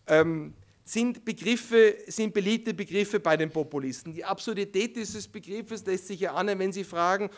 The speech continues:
wo denn genau in den U S A das Heartland beginnt. Wo ist der erste, or what's the first town of the Heartland? Ähm, wo, wer sind die unechten Österreicher?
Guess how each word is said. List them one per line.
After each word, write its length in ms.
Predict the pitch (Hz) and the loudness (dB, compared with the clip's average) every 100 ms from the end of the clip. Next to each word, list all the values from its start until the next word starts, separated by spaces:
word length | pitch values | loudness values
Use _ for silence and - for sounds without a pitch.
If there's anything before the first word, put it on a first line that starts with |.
| - - | -18 -20
wo 300 | 139 156 262 | -2 0 0
denn 220 | 294 269 | 0 -2
genau 300 | 240 214 196 | -2 -2 0
in 100 | 208 | 0
den 140 | 208 202 | -2 -4
U 100 | 202 | -4
S 200 | 214 190 | -4 -4
A 340 | 196 208 208 - _ | -2 0 -2 -6 _
das 280 | - 180 - | -6 -6 -2
Heartland 540 | 170 233 - 202 190 185 | 2 2 0 -4 -4 -6
beginnt. 460 | 160 196 196 139 | 0 4 4 4
Wo 100 | 185 | 0
ist 140 | 262 233 | 0 0
der 120 | 202 | 4
erste, 460 | 170 214 - 220 | 6 6 4 -2
or 100 | 180 | 0
what's 140 | 190 202 | -4 -4
the 80 | 214 | -8
first 500 | - 214 220 - - | -4 -4 -4 -10 -6
town 320 | 185 202 185 | -2 -2 -2
of 60 | 175 | -6
the 60 | |
Heartland? 640 | 156 180 175 143 107 98 - - - - - - - 170 | -4 -4 -4 -10 -12 -14 -12 -12 -12 -20 -20 -20 -2 6
Ähm, 420 | 165 165 170 156 - - | 8 8 2 -8 -16 -14
wo, 300 | 156 240 180 | -6 -6 -2
wer 160 | 233 | -4
sind 300 | 233 262 320 | -2 -4 -4
die 120 | 262 - | -6 -4
unechten 720 | 269 370 - 196 - 175 170 | 2 2 2 0 0 -6 -2
Österreicher? 920 | 156 151 - 135 120 117 110 123 | 0 -2 -4 -4 -4 -6 -10 -14